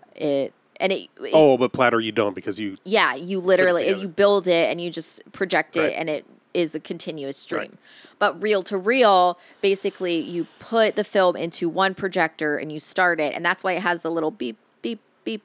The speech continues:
Speaker 1: that you see
Speaker 2: Yeah,
Speaker 1: in the
Speaker 2: yeah, yeah.
Speaker 1: corner.
Speaker 2: The little
Speaker 1: It would,
Speaker 2: white
Speaker 1: it's,
Speaker 2: circles up in
Speaker 1: yeah,
Speaker 2: there.
Speaker 1: it's letting you know that now's the
Speaker 2: It's,
Speaker 1: time
Speaker 2: yeah.
Speaker 1: that you flip over to the
Speaker 2: Yeah.
Speaker 1: next one so that you would, you would go back and forth.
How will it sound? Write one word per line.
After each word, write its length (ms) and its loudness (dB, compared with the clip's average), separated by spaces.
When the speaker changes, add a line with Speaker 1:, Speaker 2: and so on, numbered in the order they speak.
Speaker 1:
that 140 0
you 120 -10
see 280 4
Speaker 2:
Yeah, 120 6
Speaker 1:
in 60 0
the 80 0
Speaker 2:
yeah, 120 0
yeah. 60 2
Speaker 1:
corner. 180 0
Speaker 2:
The 120 2
little 240 2
Speaker 1:
It 40 6
would, 100 2
Speaker 2:
white 220 2
Speaker 1:
it's, 120 -6
Speaker 2:
circles 340 -2
up 40 -2
in 40 -4
Speaker 1:
yeah, 200 4
Speaker 2:
there. 100 -4
Speaker 1:
it's 200 -4
letting 320 2
you 140 -2
know 260 4
that 300 -4
now's 260 2
the 80 -2
Speaker 2:
It's, 100 -4
Speaker 1:
time 160 2
Speaker 2:
yeah. 60 2
Speaker 1:
that 120 -2
you 160 -4
flip 300 -2
over 260 2
to 100 -14
the 60 -6
Speaker 2:
Yeah. 60 -2
Speaker 1:
next 280 -6
one 180 -16
so 220 -6
that 160 -6
you 140 -6
would, 180 -6
you 160 -6
would 100 -6
go 100 -4
back 220 -6
and 80 -18
forth. 180 -2